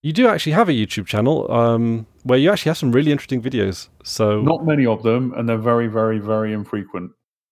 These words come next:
Speaker 1: But there's, um, I, I quite like the one where you just did the history of computers.
Speaker 2: I really enjoyed making that <laughs> one.
Speaker 1: Yeah, that was, that was, that was great. Um,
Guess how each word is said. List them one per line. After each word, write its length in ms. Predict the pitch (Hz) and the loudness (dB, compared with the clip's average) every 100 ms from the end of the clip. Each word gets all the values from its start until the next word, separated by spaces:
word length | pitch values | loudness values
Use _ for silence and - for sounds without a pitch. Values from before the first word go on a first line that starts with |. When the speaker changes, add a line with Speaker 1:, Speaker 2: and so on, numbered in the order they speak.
| _ _ _ _ | _ _ _ _
Speaker 1:
But 420 | 123 117 - - - | 2 2 0 -12 -6
there's, 380 | 120 113 101 - | -2 -2 -4 -2
um, 380 | 113 113 117 - | 0 0 -2 0
I, 120 | 160 | 2
I 160 | 151 180 | 4 2
quite 200 | - 135 | 4 2
like 100 | 117 | 2
the 40 | |
one 140 | 107 113 | 0 0
where 100 | 113 | 0
you 60 | 107 | -2
just 120 | - | -4
did 120 | 107 | -6
the 60 | 101 | -6
history 360 | 120 - - | -6 -6 -4
of 100 | 107 | -6
computers. 680 | - 110 117 117 107 101 - _ _ _ _ | -6 -4 -4 -2 -6 -8 -12 _ _ _ _
Speaker 2:
I 40 | 127 | -4
really 440 | 113 107 117 107 | 0 2 2 2
enjoyed 340 | 101 110 104 113 | 2 2 2 2
making 340 | 113 107 92 | 0 -2 -6
that 120 | 95 | -2
<laughs> 0 | |
one. 240 | 180 - - - - - 147 | -2 -2 -6 -8 -8 -4 0
Speaker 1:
Yeah, 360 | 127 120 113 117 | 4 4 4 0
that 200 | 165 180 | -2 -4
was, 180 | 170 113 | -6 -6
that 100 | 175 | -4
was, 240 | 160 - - | -2 -4 -8
that 140 | 151 | -8
was 140 | 139 - | -6 -8
great. 420 | - 131 117 110 _ _ _ _ _ | -2 0 0 -2 _ _ _ _ _
Um, 520 | 117 123 123 120 123 | 0 2 0 -2 -4